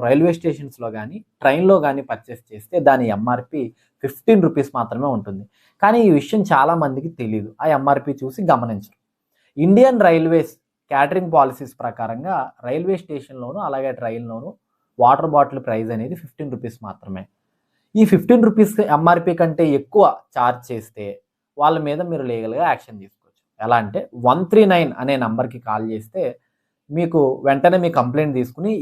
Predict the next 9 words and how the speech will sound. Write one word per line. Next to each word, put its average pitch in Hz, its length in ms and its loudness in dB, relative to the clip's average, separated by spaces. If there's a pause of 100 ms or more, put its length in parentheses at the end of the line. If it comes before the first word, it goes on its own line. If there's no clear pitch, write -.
(100)
ఎవరైతే 175 400 4 (100)
అలా 151 160 4 (220)
ఎక్కువ 170 240 -8
ప్రైస్కి 147 400 -4
ఛార్జ్ 120 280 -2
చేస్తున్నారో 123 460 -4 (400)
వాళ్ళ 123 180 0 (120)
మీద 143 120 -8 (160)
లీగల్గా 123 340 -4